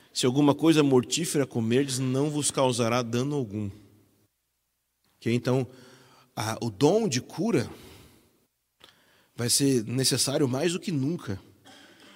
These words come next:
na igreja, vai ser necessário pra nossa sobrevivência, mais do que nunca. Por enquanto é só um, né? "Ah, que legal, curou", mas não curou, vai no médico, né? <laughs> Mas vai se tornar uma questão de necessidade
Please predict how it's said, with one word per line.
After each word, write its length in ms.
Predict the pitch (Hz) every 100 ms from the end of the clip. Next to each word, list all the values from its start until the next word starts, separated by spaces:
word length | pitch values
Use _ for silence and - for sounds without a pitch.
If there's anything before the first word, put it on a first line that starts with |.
| - _ _ _ - - - 120
na 220 | 123 127
igreja, 420 | 107 110 107 104
vai 100 | 107
ser 140 | -
necessário 360 | 135 131 123 139
pra 100 | 143
nossa 180 | 143 143
sobrevivência, 960 | - 151 165 175 139 170 180 - 107 92 - _ _ _ _ _
mais 320 | 107 123 185
do 80 | 175
que 120 | -
nunca. 420 | 135 127 110 107 - - - - - - -
Por 140 | 160
enquanto 340 | 160 151 208
é 40 | 226
só 240 | - 185
um, 460 | 247 233 127 180 165
né? 320 | 165 247 160 - - -
"Ah, 360 | - 262 294 277
que 100 | 247
legal, 400 | 240 175 226 214
curou", 400 | 190 220 190 240
mas 140 | 190
não 160 | 220 311
curou, 280 | 320 359 392
vai 140 | 523
no 100 | 427
médico, 440 | 254 330 247 - 135
né? 200 | 120 127 - - - - -
<laughs> 1600 | - - - - - - 185 196 131 - - - - - - -
Mas 260 | 139 139 117
vai 220 | 123 160
se 100 | -
tornar 220 | 156 139
uma 140 | 175
questão 260 | 175 147 170
de 100 | 151
necessidade 720 | 156 - - 131 127 147 165